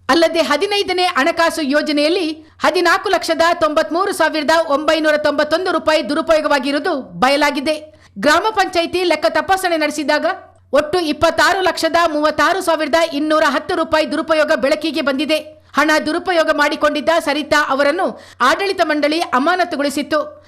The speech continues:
ಐಗೂರು ಪಂಚಾಯಿತಿಯ ಗ್ರೇಡ್ ಒನ್ ಕಾರ್ಯದರ್ಶಿ ಜಿ ಬಾಲಕೃಷ್ಣ ಅವರು ಹಣ ದುರುಪಯೋಗದ ಬಗ್ಗೆ ಜನವರಿ ಹತ್ತರಂದು ಸೋಮವಾರಪೇಟೆ ಪೊಲೀಸ್ ಠಾಣೆಯಲ್ಲಿ ದೂರು ದಾಖಲಿಸಿದ್ದರು. ಆದರೆ ಇದೇ ಜುಲೈ ಒಂಬತ್ತರಂದು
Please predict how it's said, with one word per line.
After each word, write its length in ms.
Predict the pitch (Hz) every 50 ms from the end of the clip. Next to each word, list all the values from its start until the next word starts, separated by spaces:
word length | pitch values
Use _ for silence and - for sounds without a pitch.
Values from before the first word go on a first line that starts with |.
| - -
ಐಗೂರು 380 | 262 302 370 370 392 415 415 -
ಪಂಚಾಯಿತಿಯ 560 | 381 349 349 349 349 339 339 - 339 349 359 349
ಗ್ರೇಡ್ 320 | 311 247 302 330 349 339
ಒನ್ 220 | 349 381 381 370
ಕಾರ್ಯದರ್ಶಿ 440 | 349 302 302 311 294 320 311 - 359
ಜಿ 200 | 302 220 294 311
ಬಾಲಕೃಷ್ಣ 540 | 262 214 269 294 349 349 349 359 - - 320 294
ಅವರು 260 | 285 311 392 392 269 - - - - - -
ಹಣ 160 | 269 294 311 330 302 311
ದುರುಪಯೋಗದ 480 | 320 349 370 392 381 349 320 320 302
ಬಗ್ಗೆ 400 | 302 294 285 302 370 370 - - _ -
ಜನವರಿ 480 | 196 185 285 311 349 370 370 392 403 427
ಹತ್ತರಂದು 600 | 359 294 311 302 - 349 339 330 330 320 370 370
ಸೋಮವಾರಪೇಟೆ 600 | 349 339 330 330 330 330 320 339 330 330 330 311
ಪೊಲೀಸ್ 360 | 302 302 330 359 392 370 370
ಠಾಣೆಯಲ್ಲಿ 520 | 349 320 302 311 311 302 294 320 311 220
ದೂರು 260 | 262 320 349 359 302 277
ದಾಖಲಿಸಿದ್ದರು. 880 | 285 285 302 302 302 - 320 294 240 294 294 311 285 - - - _ -
ಆದರೆ 380 | - 277 294 277 311 311 330 359
ಇದೇ 380 | 359 - 277 285 262 320 311
ಜುಲೈ 340 | 285 220 294 302 349 359 349
ಒಂಬತ್ತರಂದು 760 | 349 339 285 302 302 294 294 285 285 302 359 370 285 - -